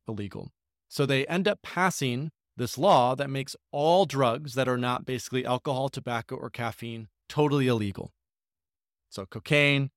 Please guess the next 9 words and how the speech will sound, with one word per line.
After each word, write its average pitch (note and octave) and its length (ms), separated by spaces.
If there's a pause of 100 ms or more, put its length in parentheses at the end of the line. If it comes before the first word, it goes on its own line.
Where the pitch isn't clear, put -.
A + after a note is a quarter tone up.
heroin, C3+ 540 (140)
methamphetamines, C3 800 (240)
but C3+ 100
also C#3+ 560
psilocybin B2 540
mushrooms, A#2 720
L A#2+ 180
S A#2 160
D, A2+ 320